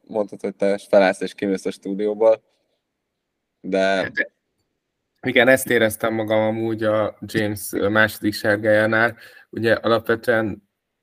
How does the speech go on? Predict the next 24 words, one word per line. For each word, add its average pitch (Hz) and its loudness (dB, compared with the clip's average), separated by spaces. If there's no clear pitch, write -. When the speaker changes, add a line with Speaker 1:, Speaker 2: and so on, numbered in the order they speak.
Speaker 2:
mondhatni, 131 2
ez 120 2
egy 104 -2
kurva 107 0
rossz 117 -2
igazolás 131 0
volt. 143 0
<laughs> - 2
Annak 165 6
örülök, 151 2
hogy 156 0
nem 151 0
csékáztam 143 0
meg, 135 -2
mert 151 2
úgy 147 0
még 135 0
tényleg 135 2
gondolkoztam 113 -2
is 113 -8
rajta, 113 -2
de 123 -2
hát 110 0
mondtam, 117 -6